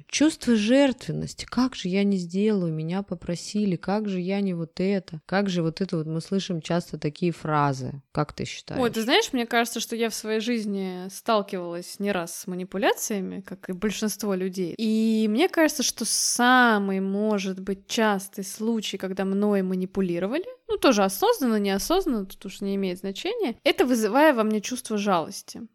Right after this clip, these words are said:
Speaker 2: То есть, например, у меня была такая история, я ее уже много раз рассказывала, что я раньше в каком-то там возрасте, да, чуть за подростковый, там, в двадцать лет, да даже, наверное, в двадцать пять, да, может быть, еще это было, что мне раньше было вообще тяжело отказывать людям,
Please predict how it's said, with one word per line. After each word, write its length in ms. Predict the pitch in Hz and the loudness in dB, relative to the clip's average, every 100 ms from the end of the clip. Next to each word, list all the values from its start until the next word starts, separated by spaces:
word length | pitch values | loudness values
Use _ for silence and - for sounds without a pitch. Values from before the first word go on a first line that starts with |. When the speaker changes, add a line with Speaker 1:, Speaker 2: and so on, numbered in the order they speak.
| _ | _
Speaker 2:
То 80 | 208 | -8
есть, 100 | 220 | -6
например, 380 | 214 226 226 | -2 2 4
у 60 | 220 | 4
меня 240 | 233 233 | 4 4
была 180 | 202 202 | 4 2
такая 280 | 202 202 214 | 0 -2 -4
история, 460 | - 415 494 381 254 | -2 4 6 6 6
я 100 | 226 | 6
ее 100 | 208 | 4
уже 120 | 208 | 2
много 300 | 208 202 - | 2 0 0
раз 200 | 185 - | -8 -10
рассказывала, 720 | 196 196 - 440 427 320 247 | -10 -8 0 2 2 2 0
что 180 | - - | -4 -2
я 200 | 277 427 | 6 8
раньше 960 | 311 359 330 - 247 240 226 208 196 - | 8 6 2 2 2 2 2 0 -2 -6
в 80 | - | -8
каком-то 400 | - 208 196 190 | -8 -2 -2 -2
там 200 | 185 185 | -4 -2
возрасте, 560 | 269 494 370 - - 196 | 2 4 4 0 -4 -2
да, 280 | 220 277 226 | 0 0 -2
чуть 260 | - 214 | -4 -4
за 100 | 196 | -4
подростковый, 720 | 196 190 196 - 359 403 381 | -4 -4 -6 -6 0 2 2
там, 200 | - 185 175 | 0 -4 -6
в 40 | |
двадцать 420 | 185 269 392 277 233 | 0 2 2 0 -4
лет, 140 | 202 | -4
да 60 | 196 | 2
даже, 180 | 269 240 | 2 2
наверное, 200 | 214 196 | 0 -2
в 20 | |
двадцать 340 | 202 202 202 | -2 -2 -2
пять, 220 | - 160 151 | -6 -6 -4
да, 140 | 202 | -6
может 180 | 208 185 | -4 -6
быть, 140 | 190 | -8
еще 220 | 175 - 175 | -10 -8 -8
это 160 | 190 | -6
было, 340 | 196 339 392 247 | 0 2 4 2
что 240 | - 226 | -2 -2
мне 720 | 202 208 254 311 311 294 247 - | 0 0 0 2 2 2 0 2
раньше 300 | 214 269 240 | 4 4 2
было 180 | 226 220 | 2 4
вообще 320 | 226 - 208 | 4 2 2
тяжело 340 | 196 202 190 | 2 0 0
отказывать 560 | 180 - 190 196 196 202 | 0 0 -2 0 -4 -2
людям, 460 | 508 539 349 220 | 0 2 2 0